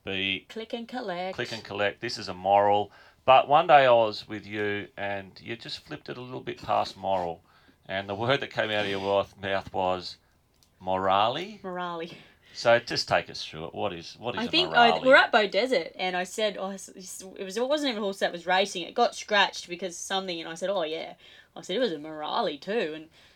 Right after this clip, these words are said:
Speaker 2: you obviously looked at me sideways and said, "What does that mean?" I said, "A fancy word for moral." <laughs>
Speaker 1: Well, I mean, that's simply what it is, right? So
Speaker 2: Yeah.
Speaker 1: that's the Kianism of this week. Most people say moral, you say morale. And is there any particular reason? Is it,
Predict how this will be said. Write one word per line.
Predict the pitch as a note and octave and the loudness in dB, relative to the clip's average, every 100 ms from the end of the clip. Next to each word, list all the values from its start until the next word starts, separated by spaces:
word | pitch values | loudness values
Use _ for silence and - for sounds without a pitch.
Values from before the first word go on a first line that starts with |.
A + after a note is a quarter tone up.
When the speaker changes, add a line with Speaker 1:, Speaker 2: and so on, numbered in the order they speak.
| _ | _
Speaker 2:
you | - D#3 | -8 -8
obviously | C#3+ D#3+ | -8 -8
looked | E3 E3 | -6 -6
at | D3 | -10
me | A3 | -10
sideways | - E3 G#3+ E3 D#3 - C4 - | -4 0 0 -2 -6 -8 -10 -12
and | - F3 | -14 -8
said, | F#3+ E3+ | -6 -6
"What | F3 E3 | -6 -8
does | E3 | -2
that | G3 - | -2 -2
mean?" | F#3 E3+ | -8 -6
I | F#3+ | -8
said, | - D#3 | -8 -16
"A | - | -12
fancy | A3 G3+ - F3 | -8 -8 -8 -8
word | E3+ F3 F3 | -4 -4 -6
for | |
moral." | F3 G#3+ E4+ D3 - | -12 -6 -4 -4 -6
<laughs> | - - - _ _ _ _ | -12 -18 -20 _ _ _ _
Speaker 1:
Well, | C#3 D3 | 4 8
I | C#3 | 8
mean, | C#3+ | 8
that's | D3+ E3+ | 8 6
simply | - D3 B2 | 4 0 2
what | A2+ A2+ | 2 2
it | G#2+ | 0
is, | B2 F2 | -2 0
right? | F2 A#2+ | 2 2
So | A2 | 2
Speaker 2:
Yeah. | A2 | 4
Speaker 1:
that's | C3 - | 4 4
the | A#2 | -4
Kianism | G#2+ G2+ A2+ G2+ G2 | 0 0 0 -4 -8
of | F#2 | -4
this | G2 - | -4 0
week. | G2 G2+ | 0 4
Most | A2 B2 - | 4 4 2
people | C3+ C3+ | -2 -2
say | - B2 | 0 2
moral, | A#2+ E2+ F2+ C3+ D#3 - | 2 0 0 -2 -8 -16
you | F#2 F#2+ | -10 -6
say | A2 - G2+ G2+ | -4 0 0 0
morale. | F#2+ F#2+ F#2 A#2 F#2 - _ | -2 0 2 0 -4 -12 _
And | - F#2+ E2 _ | -10 -10 -12 _
is | G2 G2+ | -12 -8
there | G2+ G2 | -8 -8
any | A#2 G#2+ | -10 -10
particular | - - G#2 F#2+ | -12 -12 -10 -6
reason? | G2 A2 A2 A2 G#2 | -2 -2 -2 -6 -8
Is | F#2+ | -6
it, | F#2 | -8